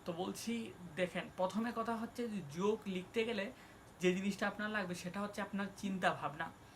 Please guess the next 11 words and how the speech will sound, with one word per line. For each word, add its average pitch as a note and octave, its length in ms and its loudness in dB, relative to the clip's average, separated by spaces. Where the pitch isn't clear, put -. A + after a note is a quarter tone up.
সেটা F3+ 240 0
আপনার G3 220 0
চিন্তা G#3+ 380 4
ভাবনা A#3 260 4
অবশ্য G3+ 320 0
হিউমার A#3+ 680 2
যুক্ত G3 260 -4
থাকতে E3 340 -6
হবে, D#3+ 220 -6
অর্থাৎ, G#3 460 6
মানে, F3+ 240 2